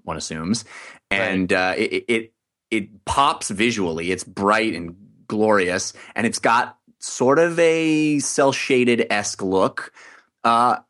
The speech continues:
Speaker 1: and I thought, "Oh, well, this is o-, the only taste we're gonna get, is sort of this vague look at the scenery." And then it starts moving,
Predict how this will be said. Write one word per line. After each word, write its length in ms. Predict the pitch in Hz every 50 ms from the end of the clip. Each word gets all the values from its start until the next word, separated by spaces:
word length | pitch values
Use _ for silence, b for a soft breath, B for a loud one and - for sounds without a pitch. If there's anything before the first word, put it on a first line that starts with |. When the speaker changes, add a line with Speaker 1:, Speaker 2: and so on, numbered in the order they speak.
| _ _ _ _
Speaker 1:
and 120 | - 127 135
I 80 | 143
thought, 260 | 139 - 160 139 135 131
"Oh, 220 | 156 180 196 143
well, 100 | 120 113
this 200 | 113 139 151 -
is 120 | 165 147 131 131 - _ _ _
o-, 120 | 120 110 - -
the 160 | 123 123 131
only 160 | 135 135 131
taste 340 | 120 - - 127 120 - -
we're 100 | 117 110
gonna 160 | 98 104 98
get, 260 | 92 87 92 82 73 -
is 80 | - -
sort 140 | - 104
of 60 | 95 90
this 140 | 95 87
vague 720 | - 90 87 95 101 101 98 98 98 95 92 101 101 95 - b b b b b b _ _ _ _ _ _ _ _
look 500 | 110 107 107 107 113 123 113 - - - -
at 220 | - 101 98 92 -
the 60 | -
scenery." 800 | 98 - - - 127 120 113 101 95 85 85 82 78 80 85 b b b b b b b
And 160 | - 117 123 156
then 420 | 254 349 320 277 277 277 277 254 - _ _ _
it 120 | - 175 170
starts 260 | - 262 240 226 196
moving, 680 | 190 196 269 339 339 247 170 143 123 107 101 101 98 101